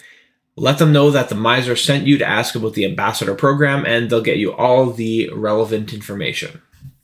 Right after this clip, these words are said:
Secondly, the V I P program is still in effect. Where are we here?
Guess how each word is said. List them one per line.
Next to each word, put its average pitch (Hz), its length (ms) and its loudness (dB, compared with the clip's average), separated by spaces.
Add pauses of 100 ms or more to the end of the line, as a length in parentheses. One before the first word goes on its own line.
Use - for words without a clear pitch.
(680)
Secondly, 147 1040 -2 (440)
the 117 360 4
V 139 320 2
I 143 180 0
P - 220 -2
program 107 500 0
is 104 100 -4
still 107 240 0
in 85 80 -4
effect. - 720 -4 (760)
Where 50 200 -6
are - 20 -6
we - 100 -10
here? - 280 -10